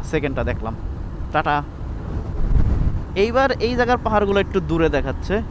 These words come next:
কিন্তু সমুদ্রটা একদম কাছে। এটাও একটা জিরো পয়েন্ট, কিন্তু কি জিরো পয়েন্ট? আচ্ছা, এই জিরো পয়েন্টের নাম হচ্ছে সারবাং জিরো পয়েন্ট। ওরে, সামনে কি পাহাড় রে ভাই, সামনে কি পাহাড়! আর রাস্তাটা তো অনেক সুন্দর, রাস্তা তো অনেক সুন্দর রে ভাই।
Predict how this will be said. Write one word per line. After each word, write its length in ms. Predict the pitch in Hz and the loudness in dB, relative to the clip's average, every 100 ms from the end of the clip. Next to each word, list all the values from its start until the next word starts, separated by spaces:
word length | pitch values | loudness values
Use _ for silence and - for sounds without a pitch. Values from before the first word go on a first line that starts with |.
| - | -4
কিন্তু 320 | 156 147 170 165 | -2 -2 0 -2
সমুদ্রটা 680 | - 180 208 - 208 208 190 165 | 0 0 0 0 0 0 0 -2
একদম 220 | - 143 - | -2 -4 -4
কাছে। 300 | 123 - 117 - - | -4 -4 -6 -4 -6
এটাও 240 | 151 190 262 | -6 -6 -6
একটা 160 | 254 | -6
জিরো 260 | 175 180 214 | -4 -4 -4
পয়েন্ট, 280 | 170 156 170 | -4 -6 -8
কিন্তু 160 | 175 - | -10 -12
কি 160 | 208 208 | -12 -10
জিরো 160 | 208 202 | -8 -8
পয়েন্ট? 200 | 190 185 - - - | -8 -10 -12 -20 -16
আচ্ছা, 300 | - - 233 | -12 -6 -4
এই 140 | 180 208 | -2 -4
জিরো 220 | 180 226 | -6 -8
পয়েন্টের 240 | 247 233 220 | -6 -6 -4
নাম 260 | 208 208 | -4 -4
হচ্ছে 380 | 214 - 214 208 | -6 -2 0 0
সারবাং 480 | 190 160 165 156 135 110 104 - 127 | -2 -2 0 0 -2 -4 -16 -18 -10
জিরো 160 | 147 151 | -8 -6
পয়েন্ট। 240 | 123 113 - - | -6 -8 -10 -10
ওরে, 560 | 151 190 240 262 277 233 | -2 4 8 10 12 10
সামনে 580 | - 226 233 254 269 269 | 6 6 6 4 0 -2
কি 360 | - 277 285 202 - - | -2 0 0 -2 -6 -2
পাহাড় 400 | 214 214 262 262 262 | 2 8 10 10 10
রে 100 | 269 | 10
ভাই, 540 | 240 233 254 233 202 185 - | 12 10 10 10 8 4 2
সামনে 340 | 214 233 262 | 4 4 2
কি 100 | 269 - 240 | 0 2 4
পাহাড়! 380 | 214 208 165 139 - | 6 6 6 2 -4
আর 160 | 151 165 | -2 0
রাস্তাটা 360 | 196 - 285 | 0 0 0
তো 100 | 285 | 0
অনেক 160 | 294 277 | 0 -2
সুন্দর, 400 | 233 220 165 131 - - - | -2 0 2 0 -2 -10 -4
রাস্তা 320 | 147 190 254 | 0 0 -2
তো 100 | 285 269 | -2 0
অনেক 120 | 285 | 0
সুন্দর 340 | - 233 240 196 | 0 0 2 4
রে 120 | 165 | 4
ভাই। 260 | 135 123 | 4 0